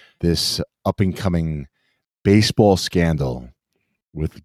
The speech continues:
Gerrit Cole and the New York Yankees using a illegal substance. And then everyone talking about, "Oh gosh, it's been going on forever," and it's not going on forever. And then, of course, my favorite player on the planet Earth,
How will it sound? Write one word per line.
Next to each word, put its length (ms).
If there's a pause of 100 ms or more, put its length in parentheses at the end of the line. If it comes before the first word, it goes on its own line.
Gerrit 320
Cole 420
and 140
the 40
New 120
York 300
Yankees 600
using 440
a 680 (760)
illegal 420
substance. 920 (480)
And 200
then 640
everyone 280
talking 340
about, 380 (640)
"Oh 320
gosh, 480
it's 160
been 240
going 180
on 160
forever," 720
and 100
it's 160
not 140
going 220
on 120
forever. 520
And 200
then, 380 (320)
of 120
course, 340
my 100
favorite 280
player 260
on 80
the 40
planet 300
Earth, 380